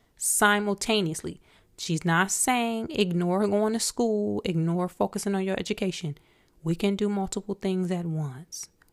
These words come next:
We're just saying date with intention. In another clip, she was saying, 'cause she went on The Breakfast Club and was debating this as well,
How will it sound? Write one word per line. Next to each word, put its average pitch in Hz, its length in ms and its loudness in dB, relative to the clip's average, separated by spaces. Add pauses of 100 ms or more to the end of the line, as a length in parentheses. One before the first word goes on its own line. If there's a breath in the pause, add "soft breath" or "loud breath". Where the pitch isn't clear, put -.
We're 170 100 0
just 165 260 0
saying 180 480 0 (440 soft breath)
date 170 280 4
with 185 220 0
intention. 180 840 -2 (520 soft breath)
In 185 100 -2
another 214 460 2
clip, - 480 -2
she - 220 -2
was 165 160 0
saying, 156 280 2
'cause - 180 -10
she - 120 -2
went 160 160 -2
on 151 100 -2
The 147 60 -4
Breakfast 220 400 -4
Club 160 200 -2
and 156 100 -2
was 151 80 -4
debating 147 420 -2
this 143 160 -6
as 143 140 -8
well, 175 460 -4